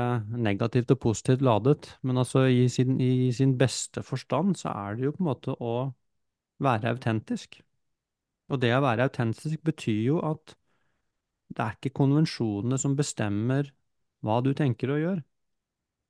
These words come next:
Og da vil du jo være til bry. Du vil være til bry for alt det som vi har bestemt oss for hvordan det skal være. Du har alltid et hår i suppa, egentlig, hvis du er autentisk, eller hvis du er ekte.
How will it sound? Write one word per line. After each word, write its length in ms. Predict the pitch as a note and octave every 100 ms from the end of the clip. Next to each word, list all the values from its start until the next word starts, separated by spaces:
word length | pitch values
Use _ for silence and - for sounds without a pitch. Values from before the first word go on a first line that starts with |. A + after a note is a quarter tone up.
| _ _ _ _ _ _ _ _ _ _ -
Og 60 | C3
da 80 | C#3+
vil 300 | A#2+ G2 A2+
du 100 | D3+
jo 60 | F#3+
være 220 | F#3 C3 -
til 100 | B2+
bry. 140 | A#2 A#2+ - _ -
Du 80 | C3+
vil 80 | C#3+
være 160 | A#2
til 100 | C#3+ B2+
bry 180 | A2 G#2
for 200 | A#2+ D3+ B2+
alt 260 | A#2 C#3 -
det 100 | A#2
som 300 | - C3+ C#3 B2+ _ _ _ -
vi 200 | G#2+ A2
har 120 | A#2 C3
bestemt 460 | C#3+ A#2 G#2 G#2+
oss 140 | B2 -
for 160 | C#3+ C3+
hvordan 340 | A#2 G#2+ B2
det 100 | C#3
skal 180 | - D#3+
være. 260 | D3+ D#3 A3 _ _ _ _ _ _ _ _
Du 80 | C#3+
har 80 | C#3
alltid 300 | G#2+ G2 E3
et 100 | C#3+
hår 220 | G#2+ A2
i 60 | C#3+
suppa, 300 | D#3+ - A2 G#2+
egentlig, 320 | B2+ D#3 A3+
hvis 120 | G#3 -
du 60 |
er 180 | C#3+ A2+
autentisk, 540 | A#2+ A2+ G#2+ D3 - _ _
eller 160 | - B2
hvis 100 | B2
du 60 | B2
er 220 | A2 B2
ekte. 300 | A2 - E3